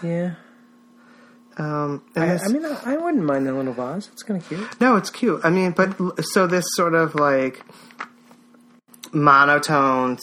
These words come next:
Speaker 2: setting with a pop of color.
Speaker 1: Mm-hmm.
Speaker 2: I've never seen that. It's so new. I think it's next.
Speaker 1: <laughs>
Speaker 2: It's new and next. I think
Speaker 1: It,
Speaker 2: I'm
Speaker 1: it's
Speaker 2: loving
Speaker 1: both
Speaker 2: it. <laughs>
Speaker 1: new and
Speaker 2: I think I've never done that twenty years ago. Um,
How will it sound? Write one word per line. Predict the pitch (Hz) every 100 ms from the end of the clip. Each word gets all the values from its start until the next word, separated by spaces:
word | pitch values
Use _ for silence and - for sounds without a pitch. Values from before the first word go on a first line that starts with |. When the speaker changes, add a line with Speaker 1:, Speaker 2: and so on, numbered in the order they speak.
| -
Speaker 2:
setting | 147 123 120 117
with | 113
a | 113
pop | - 127 120
of | 120
color. | - 127 120 127 135 139 -
Speaker 1:
Mm-hmm. | 147 139 160 -
Speaker 2:
I've | - 120
never | 107 117 151
seen | 160 - 101 123
that. | - - - - - - _ - - - -
It's | - -
so | - 156
new. | 139 117 104 92 - - - - -
I |
think | - 214
it's | -
next. | 139 131 214 - - - - -
Speaker 1:
<laughs> | - - - -
Speaker 2:
It's | 160 156
new | 185 185
and | 170 165
next. | 120 95 - - -
I | 120
think | 156
Speaker 1:
It, |
Speaker 2:
I'm | 135
Speaker 1:
it's | 127
Speaker 2:
loving | 120 120
Speaker 1:
both | 151 123 -
Speaker 2:
it. | -
<laughs> |
Speaker 1:
new | 139 135
and | 139 135 131
Speaker 2:
I |
think | 127 -
I've | 135
never | 131 135 135
done | 127 131 131 127
that | 117 104 - - - -
twenty | - 117 104
years | 101 101
ago. | - - - - - - 160 -
Um, | 143 139 135 135